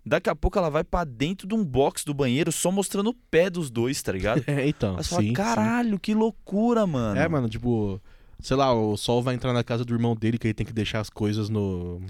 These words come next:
Speaker 1: É,
Speaker 2: na
Speaker 1: na
Speaker 2: caixa
Speaker 1: caixa
Speaker 2: de correio.
Speaker 1: de correio, é.
Speaker 2: E assim, é, ele pode simplesmente passar, colocar e ir. Não, tem que ter um,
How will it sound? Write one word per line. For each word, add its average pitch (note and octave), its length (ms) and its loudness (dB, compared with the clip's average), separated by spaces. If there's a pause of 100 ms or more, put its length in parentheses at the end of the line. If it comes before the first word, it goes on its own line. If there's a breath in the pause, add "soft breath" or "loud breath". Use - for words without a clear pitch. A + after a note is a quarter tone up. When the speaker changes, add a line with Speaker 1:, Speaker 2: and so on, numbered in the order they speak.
(300 loud breath)
Speaker 1:
É, A2+ 140 2
Speaker 2:
na - 0 -
Speaker 1:
na A#2 140 2
Speaker 2:
caixa A2+ 140 2
Speaker 1:
caixa A#2+ 220 2
Speaker 2:
de A#2 40 6
correio. A#2 340 4
Speaker 1:
de C3+ 60 6
correio, A2+ 360 2
é. G#2 160 0
Speaker 2:
E F3 40 2
assim, E3 360 0 (120)
é, A#3+ 140 -4 (220)
ele F#3 180 0
pode F3+ 240 -4
simplesmente D#3+ 640 -4 (160)
passar, E3 640 -4 (140)
colocar D#3 580 -6
e C#3+ 180 -2
ir. A2 60 -4 (280 loud breath)
Não, G#2 220 -2
tem G2 140 -8
que - 80 -14
ter G#2+ 160 -2
um, C#3 240 -4